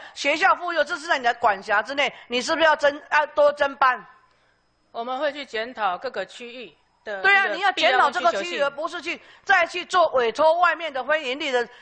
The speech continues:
Speaker 1: 我们一定有很好的一个教育的环境跟我们的设施，啊，为什么不能增班呢？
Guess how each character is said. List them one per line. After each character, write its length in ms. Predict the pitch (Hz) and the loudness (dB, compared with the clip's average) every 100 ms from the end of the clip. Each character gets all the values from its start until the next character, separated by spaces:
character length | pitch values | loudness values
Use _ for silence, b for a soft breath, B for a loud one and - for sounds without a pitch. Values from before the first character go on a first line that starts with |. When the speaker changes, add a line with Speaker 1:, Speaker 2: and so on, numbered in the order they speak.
| B | B
Speaker 1:
我 160 | - 359 | 0 2
们 120 | 381 | 2
一 120 | 359 | -2
定 200 | 381 440 381 | -2 -2 4
有 140 | 311 | 2
很 160 | 302 381 | 2 -2
好 200 | 302 247 | 0 0
的 120 | 269 | -2
一 120 | 320 | -2
个 240 | 277 254 - B B | 2 2 0 B B
教 320 | 403 349 320 | 2 4 2
育 160 | 381 320 | -4 -4
的 200 | 269 262 | 0 0
环 300 | 262 233 285 | 2 0 -2
境 240 | 349 302 | -6 -4
跟 180 | 285 311 | 0 2
我 140 | 254 | 0
们 80 | 202 | -2
的 60 | 247 | 0
设 200 | 330 277 | 2 2
施， 300 | 269 269 240 b b b | 0 -12 -14 b b b
啊， 80 | 330 | 2
为 120 | 370 | 2
什 80 | 359 | -2
么 80 | 240 | -4
不 140 | 302 | 0
能 160 | 262 247 | 0 2
增 200 | 262 254 | 0 2
班 180 | 247 233 | 2 2
呢？ 180 | 226 | 0